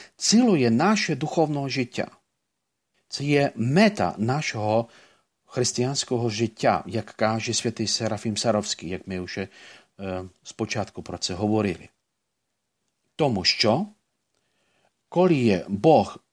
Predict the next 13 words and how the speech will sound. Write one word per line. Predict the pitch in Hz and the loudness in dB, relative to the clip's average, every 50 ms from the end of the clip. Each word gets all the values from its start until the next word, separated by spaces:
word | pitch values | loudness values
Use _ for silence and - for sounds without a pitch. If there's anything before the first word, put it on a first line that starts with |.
| _ _ | _ _
у | - 107 101 95 | -8 -6 -4 -4
нас, | 87 90 120 180 170 107 - - - - - _ _ _ _ _ _ _ _ - | -2 0 2 2 2 2 0 -2 -4 -4 -6 _ _ _ _ _ _ _ _ -2
потім | 127 127 127 - - 139 151 165 202 - - _ _ _ _ _ _ _ | 0 0 0 -2 -4 -4 -2 -2 -4 -6 -10 _ _ _ _ _ _ _
це | - - - 160 170 175 | -8 -4 0 2 2 4
є | 170 151 | 2 2
наш | 131 131 135 131 - - - - | 0 0 0 0 0 -2 -4 -2
обов'язок, | - 104 95 98 92 87 87 87 90 92 - - 135 170 196 - - _ _ _ _ _ | -4 -2 0 0 -2 0 0 -2 -2 -2 0 0 0 0 0 -2 -8 _ _ _ _ _
щоб | - - - 120 101 | -10 -6 -4 -2 -2
ми, | 98 92 90 | -2 -2 -4
ми | 87 85 90 123 160 196 208 208 - _ - | -4 -4 -2 2 2 2 2 0 -4 _ -10
були | 107 110 120 120 120 117 120 - - | -4 2 4 4 4 4 2 -2 -4
з | - 107 107 | -6 -6 -2
Ним, | 110 120 107 87 76 | 0 2 0 0 0